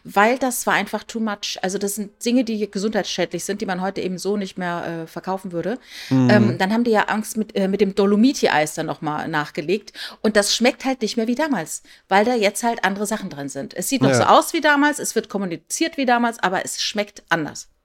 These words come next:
Speaker 1: Es, es schmeckt nicht mehr so geil, weil es auch nicht mehr so <laughs> giftig ist, ne?
Speaker 2: Mhm.
Speaker 1: Ist
Speaker 2: Ja,
Speaker 1: halt
Speaker 2: ja.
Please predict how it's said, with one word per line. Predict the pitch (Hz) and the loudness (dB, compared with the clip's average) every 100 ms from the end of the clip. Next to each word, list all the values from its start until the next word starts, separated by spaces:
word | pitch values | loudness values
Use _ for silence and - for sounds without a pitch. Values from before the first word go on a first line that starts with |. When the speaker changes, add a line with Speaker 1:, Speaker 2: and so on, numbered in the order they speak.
| - | -6
Speaker 1:
Es, | 196 | -2
es | 190 | 0
schmeckt | 233 208 | 0 0
nicht | 233 | 2
mehr | 240 220 | 4 4
so | 214 - | 0 4
geil, | 170 185 302 392 - - - - | 4 6 2 0 -10 -14 -12 -2
weil | - 208 | 4 6
es | 240 | 6
auch | 208 220 | 2 0
nicht | 220 | 0
mehr | 226 | 0
so | 214 220 | -2 0
<laughs> | |
giftig | 220 - - - 262 - - | 0 0 4 10 10 8 4
ist, | 277 262 | 4 6
ne? | 262 262 247 | 6 6 6
Speaker 2:
Mhm. | 120 131 143 - - - | 4 2 0 -10 -12 -2
Speaker 1:
Ist | 123 | 2
Speaker 2:
Ja, | 127 | 4
Speaker 1:
halt | |
Speaker 2:
ja. | 131 | 6